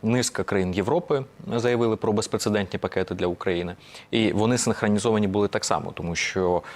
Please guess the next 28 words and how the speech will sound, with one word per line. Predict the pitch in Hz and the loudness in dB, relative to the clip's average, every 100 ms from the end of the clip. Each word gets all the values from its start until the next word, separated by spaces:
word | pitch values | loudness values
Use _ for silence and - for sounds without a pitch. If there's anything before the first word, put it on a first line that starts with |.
| - - | -18 -4
для | 92 | -2
того, | 92 123 | 2 2
щоб | 107 - 98 98 98 | 2 0 0 2 2
ізоляціоністська | 117 110 107 - 113 113 101 - | 2 0 0 2 2 2 0 -2
частина | - 87 - 98 87 | -2 -4 -2 0 0
американського | 90 90 - 92 - - | 0 0 0 -2 -4 -8
суспільства | - 92 - 92 - 87 76 | -8 -4 -2 -2 -2 -2 0
і | 90 85 | 2 2
лідерів | 92 101 95 90 | 0 0 0 -2
спільної | - 98 98 98 | -2 -2 0 0
думки | 107 92 - 85 | 0 0 -2 -6
не | |
сказали | 85 - 95 90 87 | -4 -4 0 0 0
знову | 98 98 87 | 0 0 -2
тезу | 87 95 82 82 | -2 -2 0 -2
улюблену | 90 85 90 85 | -2 -2 -4 -2
Трампа, | - 92 82 82 | -2 -2 -2 -4
що | - 95 85 - - - - | 0 2 0 -4 -16 -16 -6
тільки | - 120 220 | -4 -2 -2
Сполучені | - 120 113 - 98 | 2 2 2 2 0
Штати | - 180 185 | 0 0 -2
платять, | - 95 90 101 | -2 0 0 0
а | |
Європа | 101 98 101 95 | 0 2 0 0
не | 95 | 0
платить, | 143 170 - 127 - | 0 0 -2 -6 -8
через | - 107 98 | -4 -2 -2
це | - 151 143 | 0 2 0